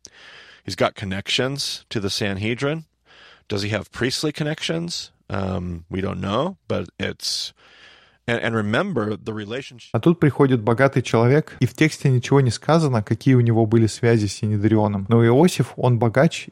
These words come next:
Speaker 2: из Аримафеи. И, может быть, у него кто-то из знакомых среди первосвященников, и он каким-то образом смог попасть на аудиенцию к Пилату.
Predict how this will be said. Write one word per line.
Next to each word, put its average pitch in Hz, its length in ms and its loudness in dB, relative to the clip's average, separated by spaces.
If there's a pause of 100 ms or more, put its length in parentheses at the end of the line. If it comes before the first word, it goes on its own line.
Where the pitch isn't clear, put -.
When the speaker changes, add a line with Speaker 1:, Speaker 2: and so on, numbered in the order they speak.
Speaker 2:
из 123 260 0
Аримафеи. 110 720 0
И, 139 100 2
может 139 340 4
быть, 139 220 2
у 131 40 0
него 127 200 4
кто-то 127 340 2
из 110 120 2
знакомых 135 640 0
среди 117 400 2
первосвященников, 123 1040 0
и 123 80 4
он 139 140 6
каким-то 123 420 0
образом 117 580 2
смог 131 380 2
попасть - 500 -2
на 127 100 4
аудиенцию 120 640 2
к - 80 -20
Пилату. 117 520 0